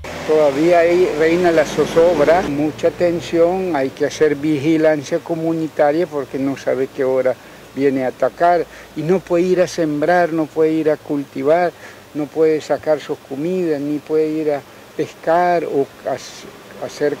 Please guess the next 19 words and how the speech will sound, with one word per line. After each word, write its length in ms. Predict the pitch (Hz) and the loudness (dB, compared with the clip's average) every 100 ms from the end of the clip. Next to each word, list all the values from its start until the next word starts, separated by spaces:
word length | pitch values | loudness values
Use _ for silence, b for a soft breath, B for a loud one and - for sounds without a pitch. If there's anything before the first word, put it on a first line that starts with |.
| - | 0
caza, 480 | 180 190 - 131 107 - - B B B - - | 2 2 0 -4 -6 -8 -14 B B B -16 -2
cacería, 600 | 160 - 156 151 190 185 | -2 2 2 4 4 4
que 260 | - 175 196 | 2 2 4
es 80 | 170 - | 2 -2
la 160 | 156 156 | 2 2
dieta 520 | 156 254 247 - - - - - - - - | 4 4 4 2 -4 -4 -16 -18 -18 -12 -2
comunitaria. 800 | 170 165 151 147 - 165 135 131 | 2 4 4 2 2 4 4 0
Entonces 360 | 120 139 147 | 0 0 2
hay 220 | 147 143 | 2 4
hambre, 540 | 123 123 117 113 120 147 B B B B | 2 2 0 0 0 -2 B B B B
lógicamente, 800 | 135 120 131 131 131 127 123 135 | -4 -4 -2 -2 -2 -4 -6 -6
en 120 | 127 | -4
toda 260 | 120 135 131 | 0 2 2
esta 260 | 131 - | 0 -6
comunidad 460 | 123 - 123 123 123 | -6 -6 -6 -2 -2
del 100 | 123 | -4
territorio 600 | - 117 123 - 131 127 | -4 -6 -4 0 0 0
de 60 | 123 | 0
Saunias, 760 | - 127 127 120 127 123 - | 0 0 0 -4 -4 -6 -10